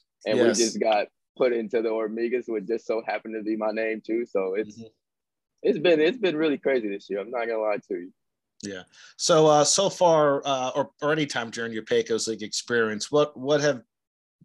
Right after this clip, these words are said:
Speaker 2: you know, like, we always hear some crazy stories from minor league baseball on the road.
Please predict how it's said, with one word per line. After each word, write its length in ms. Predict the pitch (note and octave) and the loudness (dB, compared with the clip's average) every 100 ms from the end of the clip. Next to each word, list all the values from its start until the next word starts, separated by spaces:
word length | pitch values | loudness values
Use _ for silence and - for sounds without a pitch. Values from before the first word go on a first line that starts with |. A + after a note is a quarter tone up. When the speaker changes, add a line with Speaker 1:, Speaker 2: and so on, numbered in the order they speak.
| _ _ _ _ - _ _ | _ _ _ _ -20 _ _
Speaker 2:
you 100 | D3 | -4
know, 160 | A#2 A2+ | -2 -2
like, 200 | A#2+ B2+ | -4 2
we 80 | D#3 | 4
always 240 | D3+ C#3 | 4 4
hear 120 | D3+ | 2
some 180 | C3 C3 | 0 -4
crazy 320 | - C#3 B2+ | -4 -4 -2
stories 400 | A#2+ C3+ B2+ A#2+ | -4 -2 -4 -4
from 160 | - A2+ | -6 -8
minor 200 | A#2 A#2 | -8 -8
league 200 | A2 G#2+ | -8 -4
baseball 480 | A2+ A2+ - G#2+ G#2 | -4 -2 -2 -2 -2
on 140 | A2 | -4
the 80 | G#2+ | -6
road. 480 | G2+ A2 A2 G#2+ F#2+ | -4 -2 0 -2 -8